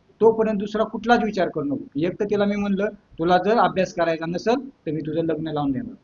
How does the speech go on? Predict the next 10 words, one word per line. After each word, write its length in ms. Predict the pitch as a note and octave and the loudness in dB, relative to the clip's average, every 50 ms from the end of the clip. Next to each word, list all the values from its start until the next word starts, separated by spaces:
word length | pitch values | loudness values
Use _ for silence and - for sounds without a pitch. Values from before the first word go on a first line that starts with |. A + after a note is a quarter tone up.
| _ _ _ - | _ _ _ -8
आणि 120 | B2 C3+ C#3 C3 | -6 -6 -4 -2
तुला 140 | E3 E3+ F3 | 0 0 2
जर 100 | E3 F#3+ | 4 4
अभ्यासच 460 | F3+ F3+ E3+ F#3+ F#3+ G3 B3 B3+ B3 | 4 4 4 2 2 2 2 0 2
करायचा 320 | A#3+ A3+ A3 G#3 G3 G3 | 4 4 4 4 4 2
असेल 340 | F#3 - F3 E3 B2 A#2+ - - _ _ _ _ _ - C#3 C3 - - | 0 0 -2 -4 -6 -6 -10 -18 _ _ _ _ _ -20 -20 -14 -6 -4
तर 100 | F3 F3 | -2 0
मी 120 | F#3 F#3 | 0 0
तुला 140 | E3+ E3+ D#3 C#3+ | -2 -2 -4 -4
शिकवणार." 680 | D3 D#3 A#2 C#3 B2 A#2 - - - _ _ _ - | -6 -6 -6 -6 -6 -6 -8 -12 -18 _ _ _ -18